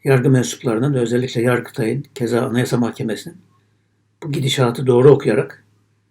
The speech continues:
içine girdikleri yanlışlar girdabından en kısa zamanda çıkmalarıdır.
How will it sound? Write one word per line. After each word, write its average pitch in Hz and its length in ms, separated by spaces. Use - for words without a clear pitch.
içine 156 300
girdikleri 131 520
yanlışlar 127 480
girdabından 120 760
en 185 160
kısa 139 200
zamanda 120 560
çıkmalarıdır. - 680